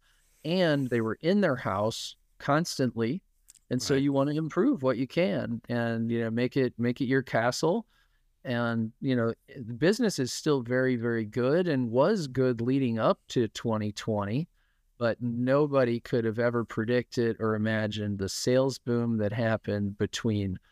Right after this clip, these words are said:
Speaker 1: May of twenty twenty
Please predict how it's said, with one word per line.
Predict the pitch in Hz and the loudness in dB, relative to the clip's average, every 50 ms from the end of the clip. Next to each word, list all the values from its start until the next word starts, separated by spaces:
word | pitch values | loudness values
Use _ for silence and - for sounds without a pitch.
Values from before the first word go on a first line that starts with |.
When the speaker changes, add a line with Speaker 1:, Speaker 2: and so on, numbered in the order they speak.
| _ _ _ _ - | _ _ _ _ -4
Speaker 1:
May | 98 101 104 104 110 113 120 127 131 139 151 160 165 - | -2 -2 0 0 0 2 2 2 4 4 2 2 0 0
of | - 117 104 - - | -2 -4 -4 -4 -6
twenty | - - - 123 117 117 123 127 135 135 | -10 -6 -2 0 0 2 2 2 0 -2
twenty | - - - 131 123 117 104 92 90 95 98 98 104 | -4 -4 -2 0 0 0 0 0 -2 -2 -4 -4 -6